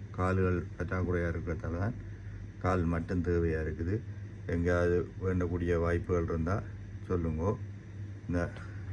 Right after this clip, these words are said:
இந்த தட்டு வந்து இப்படித்தான் இருக்கும். இந்த தட்டுகள், இந்த தட்டுகளுக்கு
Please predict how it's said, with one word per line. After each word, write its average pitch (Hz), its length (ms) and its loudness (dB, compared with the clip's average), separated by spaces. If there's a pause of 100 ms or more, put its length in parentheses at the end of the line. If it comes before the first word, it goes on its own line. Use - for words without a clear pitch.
(120)
இந்த 92 240 0
தட்டு 90 260 0 (200)
வந்து 90 300 2 (340)
இப்படித்தான் 101 440 -2
இருக்கும். 95 320 0
இந்த 92 200 2
தட்டுகள், 107 420 6 (1500)
இந்த 101 140 8 (720)
தட்டுகளுக்கு 104 640 6